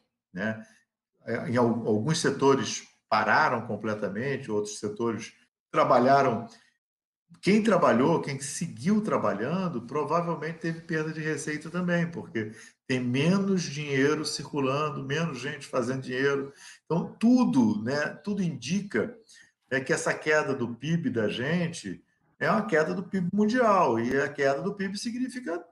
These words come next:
menos dinheiro, efetivamente, menos, menos produção, né? Menos produção, menos dinheiro pra sustentar a produção. Então, acho que todos nós, em alguma medida, vamos ser, é, é, prejudicados.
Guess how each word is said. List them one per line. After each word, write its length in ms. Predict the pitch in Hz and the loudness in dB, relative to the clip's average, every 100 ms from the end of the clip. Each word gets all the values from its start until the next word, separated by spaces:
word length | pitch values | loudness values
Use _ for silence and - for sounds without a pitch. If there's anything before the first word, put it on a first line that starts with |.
| _ | _
menos 220 | 285 277 | -4 -4
dinheiro, 440 | 269 339 208 151 - _ - | -2 2 2 2 -2 _ -12
efetivamente, 720 | 113 165 - 220 208 202 208 | -6 -6 -2 0 2 0 0
menos, 340 | 165 185 180 | -2 -2 -4
menos 240 | 185 165 165 | -4 -4 -2
produção, 720 | - 190 185 - 170 185 - _ _ _ _ _ _ - | 0 0 0 0 2 2 -4 _ _ _ _ _ _ -4
né? 160 | 139 151 | -2 0
Menos 260 | 151 160 | 0 -2
produção, 440 | - 170 170 180 190 | 0 0 2 0 2
menos 220 | 208 196 | 2 2
dinheiro 360 | 196 175 180 | 2 2 2
pra 100 | 180 | 0
sustentar 600 | 175 175 - 208 208 170 175 | -4 -4 -4 -2 0 2 2
a 40 | |
produção. 520 | 185 196 - 180 151 | 0 -6 -4 0 0
Então, 240 | 123 120 131 | 0 0 0
acho 180 | 143 | -2
que 60 | - | -6
todos 460 | - 180 254 226 151 | 0 4 4 2 -2
nós, 680 | 127 151 180 143 - - _ _ _ _ _ | 2 4 2 0 -6 -12 _ _ _ _ _
em 40 | 139 | 0
alguma 440 | 147 135 180 185 | 2 2 2 2
medida, 540 | 151 117 120 175 202 143 | 2 0 0 -2 0 0
vamos 340 | 170 196 - | 0 -2 -4
ser, 400 | - 175 196 202 - _ _ _ - | 0 2 2 -4 -16 _ _ _ 0
é, 60 | |
é, 960 | 156 156 160 - 143 143 139 135 123 120 120 | 2 2 0 -2 -2 0 0 2 0 -2 -2
prejudicados. 840 | 139 139 165 - 160 120 95 - | -4 -4 -8 -2 2 2 0 -6